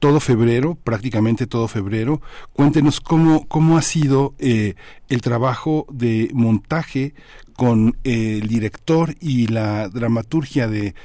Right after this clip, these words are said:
Jimena Esca-, Escalante, Cabe Parmas, ¿cómo, cómo, cómo está el trabajo que realiza la compañía, Daniela Momo?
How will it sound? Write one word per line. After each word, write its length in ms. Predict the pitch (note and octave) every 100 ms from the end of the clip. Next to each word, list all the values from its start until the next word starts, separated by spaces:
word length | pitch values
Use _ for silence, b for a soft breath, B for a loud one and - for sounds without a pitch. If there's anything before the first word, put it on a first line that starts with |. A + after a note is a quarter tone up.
| b
Jimena 320 | - B2 C#3
Esca-, 260 | C#3+ B2+ A#2+
Escalante, 580 | A#2+ - B2+ C3+ C3+ D#3
Cabe 240 | B2+ A#2+
Parmas, 500 | A#2+ B2+ B2+ C3 - - B B -
¿cómo, 380 | C3+ C3+ C3 - - -
cómo, 360 | C3+ B2+ C3
cómo 200 | - C#3+
está 340 | C3+ - C3 - b b -
el 160 | B2
trabajo 500 | - A#2 A#2+ A#2+ C3+
que 120 | - A2+
realiza 320 | G#2 A2+ C3+
la 100 | B2
compañía, 540 | G#2 G2 G#2+ B2+ G#2
Daniela 340 | F#2 G2 G2+ G#2
Momo? 280 | G#2+ F#2+